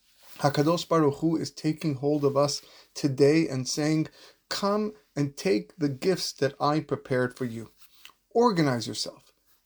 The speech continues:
Get ready, for you are my children." So let us take off our weekday clothes because we can't approach the king wearing sackcloth.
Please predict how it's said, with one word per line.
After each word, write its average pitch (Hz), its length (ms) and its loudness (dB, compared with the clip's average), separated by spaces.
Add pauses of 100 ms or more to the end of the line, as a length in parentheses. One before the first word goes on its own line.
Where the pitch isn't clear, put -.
(200)
Get 214 220 6
ready, 165 340 0 (460)
for 135 180 -4
you 147 300 0
are 131 80 4
my 120 180 -2
children." - 420 -6 (680)
So - 160 -4
let 139 220 4
us - 260 -2 (240)
take 208 260 0
off 151 240 2
our 127 220 2
weekday 143 400 -2
clothes 127 440 0
because 143 480 0 (280)
we 170 140 2
can't 185 560 -2
approach - 500 -4
the 123 80 -12
king 131 320 -2
wearing 120 320 -2
sackcloth. 120 640 -4